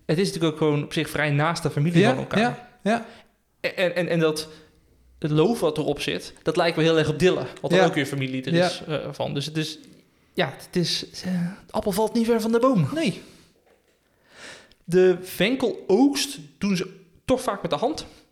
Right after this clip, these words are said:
Speaker 1: Wat ze doen is, ze snijden de bol van de grond. En aan de onderkant snijden ze dan vaak nog één of twee extra, eh, plakjes af. En dan vallen de buitenste lobben weg. Die zijn vaak wat
Speaker 2: Ah,
Speaker 1: beschadigd.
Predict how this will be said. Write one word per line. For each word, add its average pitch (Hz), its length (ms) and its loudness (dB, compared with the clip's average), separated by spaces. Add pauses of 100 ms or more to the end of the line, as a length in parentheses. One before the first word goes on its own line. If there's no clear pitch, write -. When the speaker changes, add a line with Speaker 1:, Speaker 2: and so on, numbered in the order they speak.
(680)
Speaker 1:
Wat - 140 -6
ze 165 120 -2
doen 180 400 0
is, 156 340 -2
ze 147 80 -2
snijden 147 600 0
de 139 300 0
bol 165 280 2
van 143 180 -2
de 139 80 -2
grond. 262 380 -2 (520)
En 147 140 -4
aan 143 80 -2
de - 60 -6
onderkant 151 360 -2
snijden 147 280 -4
ze 135 60 -4
dan 131 180 -2
vaak 139 260 -4
nog 139 180 -8
één 156 160 -4
of 147 80 -6
twee - 160 -8
extra, - 280 -10 (100)
eh, - 80 -4
plakjes - 360 -4
af. 160 120 -2
En 156 60 -2
dan 139 80 0
vallen 151 180 0
de 135 80 0
buitenste 147 500 0
lobben 151 380 2
weg. - 200 -6
Die 139 100 -8
zijn 131 140 -4
vaak 147 180 -2
wat 151 80 -2
Speaker 2:
Ah, 156 60 -2
Speaker 1:
beschadigd. 151 520 -2